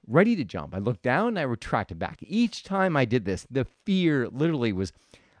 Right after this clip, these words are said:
I was so anxious. I was shooting through the roof. And then at the very last second, I knew I had to jump.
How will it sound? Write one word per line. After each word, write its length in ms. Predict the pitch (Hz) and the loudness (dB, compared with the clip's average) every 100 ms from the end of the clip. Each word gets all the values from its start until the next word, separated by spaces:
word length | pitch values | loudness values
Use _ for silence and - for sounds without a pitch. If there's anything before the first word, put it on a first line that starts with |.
| _ - | _ 0
I 240 | 147 156 | 2 2
was 180 | 127 123 | 0 -2
so 280 | - 156 147 | 0 0 2
anxious. 440 | 127 - 80 - - | 0 -2 -8 -8 -2
I 100 | 123 | 0
was 200 | 113 104 | 0 -4
shooting 380 | - 233 240 196 | -4 -2 0 0
through 120 | 123 | -4
the 60 | 85 | -6
roof. 320 | 82 78 - _ _ _ _ _ _ _ _ _ _ _ _ _ _ _ _ _ _ _ _ _ _ | -8 -8 -14 _ _ _ _ _ _ _ _ _ _ _ _ _ _ _ _ _ _ _ _ _ _
And 140 | 160 165 | 2 4
then 100 | 165 | 4
at 100 | 143 | 2
the 80 | |
very 280 | 120 208 247 | 2 2 0
last 360 | 139 104 123 - | -2 -2 -2 -4
second, 220 | 85 87 | -6 -2
I 60 | 113 | 0
knew 320 | 143 254 254 | 0 0 0
I 80 | 156 | -2
had 200 | 98 98 | -2 -4
to 60 | |
jump. 400 | 78 87 69 - | -2 -4 -4 -6